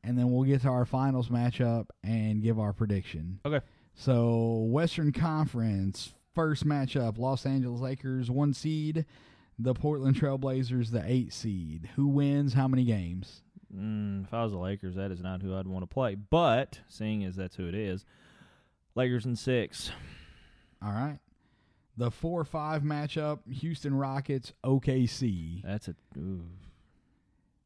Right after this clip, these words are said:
Speaker 1: There's
Speaker 2: Ever-
Speaker 1: a big question mark there because of Westbrook.
Speaker 2: I was about
Speaker 1: They
Speaker 2: to say,
Speaker 1: think
Speaker 2: if
Speaker 1: that he's
Speaker 2: people are
Speaker 1: gonna be
Speaker 2: healthy.
Speaker 1: back. Yeah.
Speaker 2: If people are healthy, I would pro-, ooh, man, that's a tough one,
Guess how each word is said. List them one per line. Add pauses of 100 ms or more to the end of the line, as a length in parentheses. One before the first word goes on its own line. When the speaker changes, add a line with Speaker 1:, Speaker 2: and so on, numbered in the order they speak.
(400)
Speaker 1:
There's
Speaker 2:
Ever-
Speaker 1:
a
big
question
mark
there
because
of
Westbrook.
Speaker 2:
I
was
about
Speaker 1:
They
Speaker 2:
to
say,
Speaker 1:
think
Speaker 2:
if
Speaker 1:
that
he's
Speaker 2:
people
are
Speaker 1:
gonna
be
Speaker 2:
healthy.
Speaker 1:
back. (220)
Yeah.
Speaker 2:
If
people
are
healthy, (300)
I
would
pro-,
ooh, (140)
man,
that's
a
tough
one,